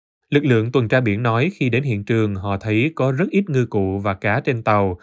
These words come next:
nhưng phát hiện ra chín người đàn ông và ba người phụ nữ ở dưới bon tàu.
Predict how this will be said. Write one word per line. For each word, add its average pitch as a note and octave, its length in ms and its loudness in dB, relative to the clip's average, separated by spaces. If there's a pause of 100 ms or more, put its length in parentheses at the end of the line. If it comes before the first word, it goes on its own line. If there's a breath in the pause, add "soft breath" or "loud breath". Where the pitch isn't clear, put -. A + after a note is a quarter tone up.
(260 soft breath)
nhưng C3+ 160 0
phát F#3+ 180 -4
hiện G#2 300 -2
ra A2+ 160 -2
chín B2 260 -4
người E3+ 100 2
đàn G#2 160 -2
ông A2+ 280 -4
và G2+ 140 -4
ba A2+ 180 -2
người G#2+ 180 -2
phụ G2 180 -6
nữ F#2+ 280 -4
ở A#2 160 -6
dưới A#2 140 -4
bon A2+ 200 -4
tàu. G2 380 -2